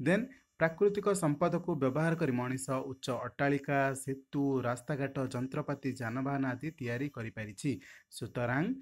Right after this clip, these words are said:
ସୁତରାଂ ଏଗୁଡ଼ିକ ମାନବକୃତ ସମ୍ବଳ। କାହିଁକି? ଏଗୁଡ଼ିକ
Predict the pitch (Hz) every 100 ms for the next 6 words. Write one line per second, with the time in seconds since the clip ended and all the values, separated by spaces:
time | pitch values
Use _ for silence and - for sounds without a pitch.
0 | - _ _ _ _ - 127 131 135 190
1 | 143 127 127 160 160 139 147 160 165 160
2 | 170 160 127 110 104 98 107 131 160 175
3 | 180 131 113 135 143